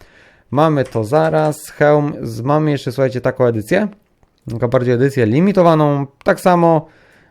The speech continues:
e, premiera na trzydziestego maja dostępna, tutaj jest na P S cztery, P S pięć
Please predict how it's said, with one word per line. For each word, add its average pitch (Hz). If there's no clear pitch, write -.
e, 135
premiera 135
na 127
trzydziestego 127
maja 123
dostępna, 127
tutaj 120
jest 117
na 117
P 135
S 127
cztery, 123
P 123
S 117
pięć 120